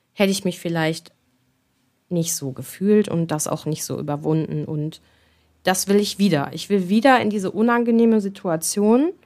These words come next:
weil ich weiß, dass das am Ende sich gar nicht mehr unangenehm angefühlt hat.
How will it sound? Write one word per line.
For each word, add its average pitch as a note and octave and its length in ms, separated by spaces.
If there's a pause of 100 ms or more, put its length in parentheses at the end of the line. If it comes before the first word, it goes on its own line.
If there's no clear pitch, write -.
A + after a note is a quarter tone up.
(680)
weil F3+ 220
ich F3 200
weiß, E3 500
dass G3+ 200
das G3 160
am - 140
Ende G#3 260
sich G3+ 240
gar E3+ 160
nicht F3 180
mehr G3 140
unangenehm F3 500
angefühlt D3+ 640
hat. E3 220